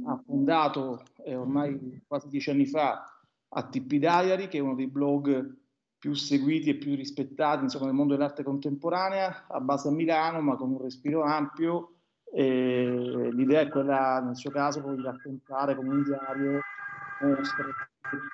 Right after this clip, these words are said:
verso interviste e, e guardare anche alle nuove, diciamo, emergenze e anche ai nuovi artisti in circolazione nel territorio italiano e non solo.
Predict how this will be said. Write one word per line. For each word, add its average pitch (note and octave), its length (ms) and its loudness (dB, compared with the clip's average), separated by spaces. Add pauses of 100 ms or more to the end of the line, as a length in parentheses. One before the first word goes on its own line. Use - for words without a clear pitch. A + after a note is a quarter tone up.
(800)
verso B2+ 260 -2
interviste D3 1080 2 (200)
e, B2 360 4
e C3 120 2
guardare C3 500 4
anche B2+ 1120 -2 (160)
alle C3 220 0
nuove, C3+ 640 2
diciamo, C#3 520 -2
emergenze C3+ 920 2 (300)
e B2 80 -4
anche B2 720 0
ai B2 140 -2
nuovi B2+ 200 6
artisti B2+ 840 2 (200)
in B2 100 0
circolazione B2+ 880 2 (180)
nel B2 160 0
territorio B2 800 2
italiano C3+ 460 4
e - 20 6
non C3 140 6
solo. A2 460 -6